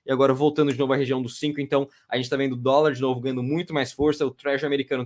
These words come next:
também ganhando muito mais força, e obviamente isso impacta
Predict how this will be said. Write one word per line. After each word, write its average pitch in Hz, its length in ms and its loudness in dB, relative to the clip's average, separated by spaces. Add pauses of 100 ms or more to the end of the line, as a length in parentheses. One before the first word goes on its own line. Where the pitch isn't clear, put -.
também 165 400 2
ganhando 143 240 4
muito 147 240 0
mais 135 160 -4
força, 156 280 -2
e - 20 -2
obviamente 151 400 -2
isso 143 160 -10
impacta 139 560 2